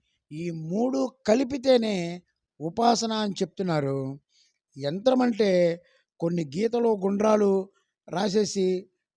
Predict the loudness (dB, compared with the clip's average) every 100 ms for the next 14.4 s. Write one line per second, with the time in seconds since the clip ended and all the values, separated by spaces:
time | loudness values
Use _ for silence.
0 | _ -6 -2 0 2 2 0 0 0 0
1 | 0 0 -2 -2 -4 -4 0 0 0 -2
2 | -4 -2 -2 -2 -4 -8 -14 _ _ _
3 | -4 0 2 2 2 -2 -6 -14 _ _
4 | _ -8 -6 -4 0 2 2 -2 -2 -2
5 | -2 -6 -10 -8 -8 -10 -8 -8 -6 4
6 | 6 6 2 -4 _ _ _ _ _ _
7 | _ _ _ _ _ -12 -4 -2 -2 -4
8 | -4 -4 -2 -4 -8 -14 -18 _ _ _
9 | _ _ _ _ _ _ -12 -6 -6 -6
10 | -2 0 2 0 -2 0 2 2 0 -4
11 | 2 6 8 6 2 -4 -14 _ _ _
12 | -8 -4 -4 -2 0 0 0 -4 -6 -10
13 | -10 -16 -20 _ _ _ _ -20 -12 -8
14 | -6 -6 -8